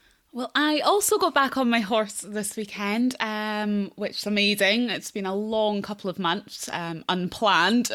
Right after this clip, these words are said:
um, out of the saddle. But it was great fun, and I have to confess, I looked out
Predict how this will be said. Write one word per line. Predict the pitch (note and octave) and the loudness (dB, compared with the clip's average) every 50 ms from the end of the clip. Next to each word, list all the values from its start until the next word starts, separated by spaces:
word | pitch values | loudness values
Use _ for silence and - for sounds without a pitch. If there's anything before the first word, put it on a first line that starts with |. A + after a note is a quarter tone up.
| - G3 G3+ - _ - | -4 -6 -8 -12 _ -6
um, | - F#3+ F#3+ F#3+ F3 F3+ | -6 -4 -4 -4 -4 -2
out | - - F#3 D3 | -2 -2 -2 -2
of | D3+ - - | -4 -6 -8
the | F#3 | -8
saddle. | E3+ - F#3+ F3 E3 D#3+ - D#3+ D#3 D#3+ E3 - - - - - - - _ _ | -6 -2 0 0 0 0 0 0 0 0 0 -4 -8 -18 -20 -20 -20 -20 _ _
But | - G#3 G3+ G3 - - - - - - - | 0 2 2 2 2 -2 -8 -12 -10 -4 -2
it | A3 A3 | -2 -2
was | F#3 A3 - | -2 -2 0
great | - C4 C#4 C4+ - | 2 2 2 2 2
fun, | - - A#3 A3+ A3+ A3+ G#3+ - - | 2 4 4 4 4 4 2 2 2
and | F3+ F#3+ F#3+ F#3+ F#3+ F#3 F#3+ F#3 - - - - - - | 2 2 2 2 2 0 0 -4 -6 -12 -20 -20 -8 -6
I | - G#3+ | -2 0
have | B3+ C#4+ C#4 | 0 0 -2
to | - - | 0 0
confess, | D4+ C4+ B3+ C4 A#3+ A#3 A#3+ A#3 | 0 0 2 4 2 2 2 -2
I | - A#3 | -4 -6
looked | A#3 A3 - - - | -4 -4 -6 -6 -4
out | A#3 A3 | -2 0